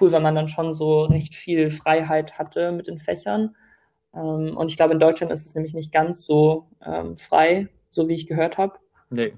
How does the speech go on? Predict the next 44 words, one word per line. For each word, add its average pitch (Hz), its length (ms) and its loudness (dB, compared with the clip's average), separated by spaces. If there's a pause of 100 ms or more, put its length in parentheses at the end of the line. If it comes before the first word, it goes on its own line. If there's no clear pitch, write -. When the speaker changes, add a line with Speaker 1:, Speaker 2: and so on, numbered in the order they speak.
(120)
Speaker 2:
definitiv 123 540 -4
nicht. 123 260 -10
Speaker 1:
Ja. 190 1300 2
<laughs> - 0 - (760)
Genau. 170 580 2 (180)
Ja, 190 260 8
aber 165 140 6
ansonsten, 175 400 2
ich 196 100 -8
weiß 180 200 -2
gar 170 80 -6
nicht, 175 120 -12
was 175 140 -14
kann 175 120 -14
ich 175 100 -14
noch 175 160 -14
erzählen. 175 420 -10 (260)
Ja, 180 140 6
wir 180 80 6
hatten 180 140 0
halt 175 120 -2
Schuluniform 190 1000 0
an, 185 420 -2 (100)
immer. 180 520 -2 (100)
Das 175 200 -8
war 175 120 8
eigentlich, 170 420 0 (260)
das - 80 -10
war 240 140 8
ganz 214 300 2
cool, 196 220 8
weil 175 120 6
man 170 220 -2
nicht 170 240 -4
immer 165 240 0
entscheiden 170 420 2
musste, 165 240 -6
was 165 140 -8
man 160 120 -6
anzieht 220 480 -2
jeden 208 200 2
Speaker 2:
Ja. 226 260 4
Speaker 1:
Tag. 240 60 -2 (160)
<laughs> 175 280 -4